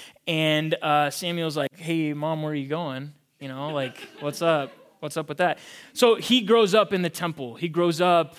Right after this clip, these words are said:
um, being raised as a servant of God. She makes a vow, uh, no razor will ever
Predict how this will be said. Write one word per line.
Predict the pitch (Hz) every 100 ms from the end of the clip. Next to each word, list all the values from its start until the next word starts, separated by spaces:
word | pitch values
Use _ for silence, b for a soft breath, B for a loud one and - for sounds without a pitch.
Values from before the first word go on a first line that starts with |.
| -
um, | 151 143 135
being | 156 151 143
raised | 151 156 156 151 139 -
as | 151 147
a | 135
servant | - 165 160 147
of | 139
God. | 147 147
She | -
makes | 160 -
a |
vow, | 143 147 147
uh, | 151 151 147
no | 156
razor | 156 151 156 156 156
will | 151 147
ever | 147 151 147